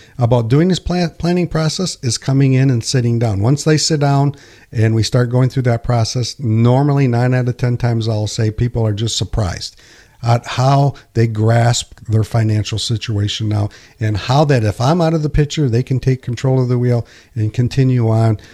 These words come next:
through retirement so they have the confidence that they're looking for. Simplicity is highly, highly, uh,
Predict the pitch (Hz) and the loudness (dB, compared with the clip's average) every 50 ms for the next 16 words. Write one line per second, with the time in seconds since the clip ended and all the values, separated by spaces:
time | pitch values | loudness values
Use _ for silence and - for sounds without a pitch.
0 | - _ _ - - - 160 170 165 160 160 151 151 - 135 127 120 120 123 120 | -20 _ _ -2 2 4 4 4 4 4 2 2 2 0 0 2 0 0 -2 -2
1 | - 120 110 110 107 113 107 110 104 - - 107 107 104 98 104 101 101 95 - | -2 -2 0 2 2 2 2 0 -2 -2 -2 -2 -2 -2 -2 -2 -4 -4 -4 -6
2 | - 101 - - 98 92 92 92 - - 95 - - - - - - 113 98 - | -8 -8 -8 -8 -6 -6 -6 -6 -8 -12 -14 -14 -16 -16 -12 -8 -6 -4 -2 2
3 | - 143 143 - - 151 - - 147 143 143 139 - - 117 101 92 - - - | 2 2 2 0 -4 -6 -4 -2 0 0 0 0 -2 -6 -6 -6 -6 -8 -10 -6
4 | - 120 127 127 120 117 117 113 - - - _ _ _ - 110 110 107 101 98 | -2 -2 0 0 0 0 -2 -4 -6 -10 -16 _ _ _ -2 0 0 0 0 0
5 | 101 101 - _ _ _ _ _ _ _ _ _ - - 120 110 101 | -2 -4 -4 _ _ _ _ _ _ _ _ _ -16 -10 -6 -6 -4